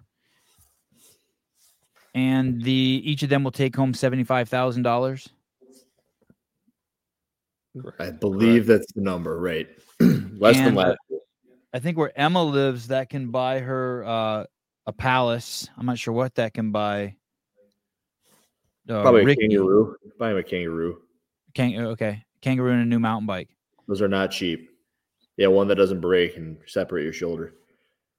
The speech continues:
Speaker 1: Uh, John Young will be joining us shortly. I don't know where he's coming from. Uh, hopefully we can get, also get, uh, you know who I'm gonna try to get? Why don't I send Ricky a, I wonder if I could send someone on the floor.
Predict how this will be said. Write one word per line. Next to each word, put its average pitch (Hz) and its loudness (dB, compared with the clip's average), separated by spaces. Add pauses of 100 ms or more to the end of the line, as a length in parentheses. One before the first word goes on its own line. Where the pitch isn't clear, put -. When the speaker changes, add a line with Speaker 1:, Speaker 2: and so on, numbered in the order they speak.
(240)
Speaker 1:
Uh, 165 0
John 190 2
Young 202 -2
will 190 0
be 170 0
joining 175 -2
us 165 -2
shortly. 175 2
I 151 4
don't 165 0
know 160 0
where 156 4
he's 147 -2
coming 151 -2
from. 147 0
Uh, 131 0
hopefully 156 -2
we 135 -4
can 123 -6
get, 131 -4
also 135 -4
get, 113 -8
uh, 95 -8 (800)
you 127 -14
know 156 -12
who 147 -12
I'm 117 -10
gonna 98 -12
try 117 -8
to 135 -10
get? 92 -12
Why 113 -8
don't 170 -12
I 156 -10
send 120 -10
Ricky 113 -8
a, 87 -10
I - -18
wonder 165 0
if 190 -2
I 208 -2
could 131 -6
send 117 0
someone 123 2
on 104 0
the 92 -4
floor. 104 -10